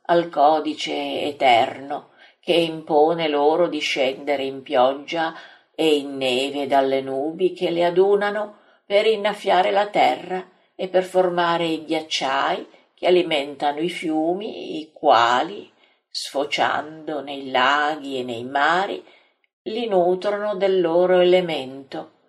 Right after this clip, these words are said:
e ne fanno come degli enormi serbatoi, dai quali il sole pompa gli evaporanti vapori per formarne novelle nubi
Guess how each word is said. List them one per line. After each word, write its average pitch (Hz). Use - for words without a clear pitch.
e 196
ne 175
fanno 151
come 147
degli 135
enormi 143
serbatoi, 139
dai 147
quali 135
il 127
sole 139
pompa -
gli 147
evaporanti 123
vapori 135
per 202
formarne 202
novelle 190
nubi 147